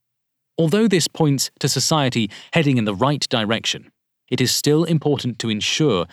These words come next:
that this continues and all fossil fuel subsidies are addressed.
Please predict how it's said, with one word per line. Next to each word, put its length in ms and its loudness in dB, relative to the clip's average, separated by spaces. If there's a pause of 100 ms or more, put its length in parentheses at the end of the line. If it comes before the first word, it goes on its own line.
(120)
that 120 -4
this 140 0
continues 760 -4 (260)
and 180 -6
all 420 2
fossil 440 -2
fuel 300 -2
subsidies 680 -4 (160)
are 140 -2
addressed. 560 -4